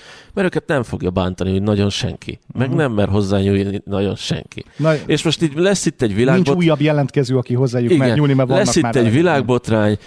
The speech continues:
Speaker 1: hogy Pegasus, meg N S O, meg akármi,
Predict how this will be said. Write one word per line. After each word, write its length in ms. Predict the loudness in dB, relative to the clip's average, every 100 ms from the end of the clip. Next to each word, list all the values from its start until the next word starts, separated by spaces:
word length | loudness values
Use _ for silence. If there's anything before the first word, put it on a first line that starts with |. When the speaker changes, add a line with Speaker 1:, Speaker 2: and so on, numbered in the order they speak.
| -6
Speaker 1:
hogy 140 | -4
Pegasus, 680 | -2 -2 0 0 2 0 -2 -6
meg 280 | -8 -10 -14 _
N 240 | -2 0
S 160 | -2 0
O, 160 | 0 -2
meg 140 | -6
akármi, 640 | -4 -4 -2 0 0 0